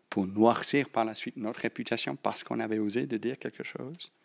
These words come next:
C'est pas facile tout cela. Prions, chers amis, alors pour notre Église, pour nos responsables d'Église, qui continuent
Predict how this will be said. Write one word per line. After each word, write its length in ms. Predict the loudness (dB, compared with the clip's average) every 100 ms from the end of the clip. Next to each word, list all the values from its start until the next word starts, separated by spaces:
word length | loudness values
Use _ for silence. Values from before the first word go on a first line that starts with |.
| _ _ _ _ _ _
C'est 180 | -10 -6
pas 140 | 0 0
facile 400 | 2 2 0 -2
tout 140 | -4
cela. 320 | -4 -4 -12 -18 _ _ _ _ _ _ _ _ -20 -14
Prions, 360 | -8 -4 -2 -4
chers 240 | -6 -8
amis, 180 | -10 -16
alors 200 | -16 -12
pour 200 | -8 0
notre 280 | 2 4 4
Église, 540 | 2 2 -6 -4 -6 -8 -20 -20 -20 -20 -16 6
pour 140 | 10
nos 140 | 12
responsables 640 | 12 8 10 8 8 6 6
d'Église, 600 | 2 -4 -8 -6 -6 -6 -10 -20 -20 -20 -20 -20 _
qui 180 | -2 -2
continuent 840 | 0 2 2 4 4 6 6 2